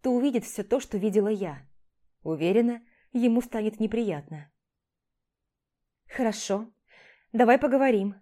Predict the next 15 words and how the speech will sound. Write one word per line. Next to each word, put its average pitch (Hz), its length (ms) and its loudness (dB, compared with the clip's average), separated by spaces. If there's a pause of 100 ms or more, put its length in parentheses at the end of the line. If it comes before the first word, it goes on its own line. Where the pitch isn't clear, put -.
(800)
решилась 202 580 -4
я, 143 220 -10 (340)
но 214 140 -2
больше 233 280 0
для 175 100 -8
того, 196 200 -2
чтобы 240 260 -4
увести 247 420 -4
его 156 180 -6
отсюда. 156 540 -10 (1080)
«Прямо 196 260 4
сейчас?» 196 500 0 (920)
Немного 185 400 -2
удивился 175 440 -2
Никита. 190 500 -8